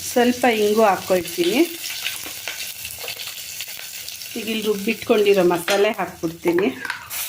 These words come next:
ಈಗ ನಮ್ಗೆ ನೀರು ಎಷ್ಟು ಬೇಕೋ ಅಷ್ಟು ಹಾಕ್ಕೊಳ್ಳೋಣ.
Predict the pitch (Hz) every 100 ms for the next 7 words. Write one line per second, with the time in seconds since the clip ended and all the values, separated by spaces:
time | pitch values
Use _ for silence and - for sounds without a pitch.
0 | - - - - - - - - - -
1 | - - - - - - 220 208 214 214
2 | 220 226 247 208 - - 214 208 226 202
3 | - 190 180 208 196 175